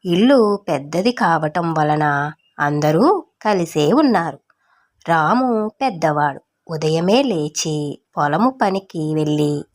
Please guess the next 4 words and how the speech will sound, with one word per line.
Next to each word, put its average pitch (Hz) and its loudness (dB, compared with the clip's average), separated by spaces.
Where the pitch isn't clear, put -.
తండ్రికి 170 -2
సాయపడుతూ 147 -2
ఉండేవాడు. 165 2
సోము 202 2